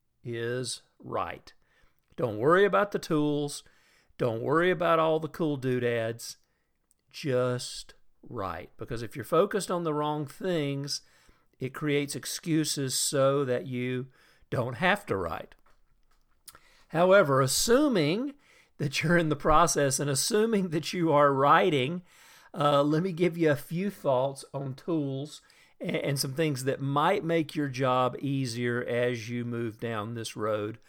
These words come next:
uh, of becoming a, an author, going from being a writer to an author. First of all, you gotta have a computer. I'm a Mac guy, but P Cs are fine. It doesn't matter. But I do have friends that prefer to use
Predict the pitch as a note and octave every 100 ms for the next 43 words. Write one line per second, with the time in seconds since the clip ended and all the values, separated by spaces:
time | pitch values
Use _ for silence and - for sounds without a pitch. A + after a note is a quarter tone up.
0 | _ - _ _ A#2+ A#2 A2+ A#2 C3 -
1 | A#2+ A#2 A2+ A#2 - - - B2 B2 A2+
2 | G#2 G2 F2 A#2 A#2 - B2+ G#2+ G#2 F#2+
3 | G#2+ A2 G2+ - B2 G2 F#2 - - A3+
4 | A#3 D#3 B2+ - _ _ _ _ _ _
5 | _ _ _ _ _ _ D3+ C3+ B2+ G#2
6 | G#2+ F2+ F2+ E2 F2 _ _ _ _ _
7 | _ _ _ _ _ _ - - _ F3
8 | D3 B2+ B2+ C3+ A#2+ B2 A#2+ A#2+ G2+ A#2
9 | _ - C#3 - B2+ B2 A2+ A2+ A2+ A#2
10 | - A#2+ C3 - G#2+ G#2 G2+ F2 - _
11 | _ _ _ _ _ _ _ _ _ _
12 | - B2+ F#3+ A3+ C#3 E3+ - - _ _
13 | C3+ C#3+ A#2 D3+ C4+ D4 C4 F#3+ - -
14 | C#3 B2 A#2 B2+ C3+ B2+ C#3 - - D#3
15 | - - C3+ D3 E3 D#3+ B2 A#2 B2 B2+
16 | C#3+ D3+